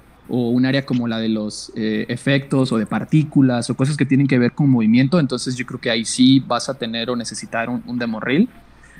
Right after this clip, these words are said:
De lo contrario, eh, te quedas con un portafolio nada más de, de imágenes. Eh,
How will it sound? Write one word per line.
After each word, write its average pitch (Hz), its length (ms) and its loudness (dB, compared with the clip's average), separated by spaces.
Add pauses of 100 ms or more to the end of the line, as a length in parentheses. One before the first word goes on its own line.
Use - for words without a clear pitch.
(220)
De 120 140 4
lo 120 100 4
contrario, 127 680 2
eh, 107 100 -6
te - 160 -10
quedas 123 260 -2
con 117 180 -2
un 113 100 -4
portafolio 120 460 -2
nada 113 200 0
más 107 280 0
de, 107 360 -2
de 110 220 -2
imágenes. - 640 -2 (320)
Eh, 104 580 0